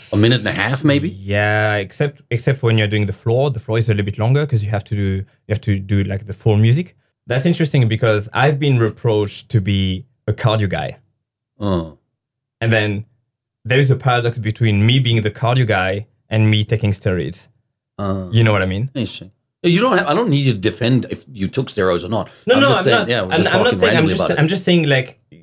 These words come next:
Speaker 2: you know, like, people are seeing just the image of, of me or anyone else.
Speaker 1: Yeah.
Speaker 2: You know, and then you see the work I'm doing. I mean, you see, or, or s-,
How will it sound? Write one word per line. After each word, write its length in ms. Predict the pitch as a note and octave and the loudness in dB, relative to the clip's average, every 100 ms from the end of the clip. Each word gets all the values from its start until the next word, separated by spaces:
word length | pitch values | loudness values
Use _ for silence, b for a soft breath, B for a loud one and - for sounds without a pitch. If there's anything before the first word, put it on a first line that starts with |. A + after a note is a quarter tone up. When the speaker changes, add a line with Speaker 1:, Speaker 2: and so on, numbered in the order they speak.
| _ | _
Speaker 2:
you 180 | C#3 F3+ | 0 2
know, 140 | E3+ | 4
like, 320 | D3 C3 - | 4 0 -4
people 240 | - F3 F#3 | -4 0 2
are 100 | B2+ | 0
seeing 600 | - F3+ F3 D3 B2+ A2 | 0 2 4 2 0 0
just 240 | C3+ C3+ B2 | 0 0 -2
the 140 | A2+ | 0
image 500 | B2+ E3+ A2+ G#2+ - - | 2 2 0 -4 -10 -4
of, 260 | G#2 - - | -4 -4 -8
of 140 | - | -2
me 160 | D#3 A3+ | 0 2
or 180 | G#2 - | 0 2
anyone 400 | A#2 A#2+ G#2+ G#2 | 4 4 2 -2
else. 300 | - - - | -6 -10 -6
Speaker 1:
Yeah. 240 | A2+ G2 - | -4 -4 0
Speaker 2:
You 80 | A#2 | 2
know, 220 | C3 F3+ B | 2 -2 B
and 140 | B2 C3+ | 2 4
then 140 | C#3+ | 4
you 160 | D3+ G3+ | 2 0
see 360 | - - G#3 | -4 -4 0
the 140 | D3 A#2+ | 2 2
work 260 | A#2 B2+ | 2 2
I'm 140 | A2 G#2 | 0 -2
doing. 480 | G#2 G2 G2 - A1+ | -2 -4 -8 -14 -10
I 60 | G2+ | -10
mean, 160 | G2+ | -8
you 160 | G#2+ B2+ | 0 0
see, 320 | C3 D3 C3+ | 2 2 2
or, 240 | G2+ G2+ - | 2 0 -2
or 260 | G#2 G2 | -2 -2
s-, 160 | - | -6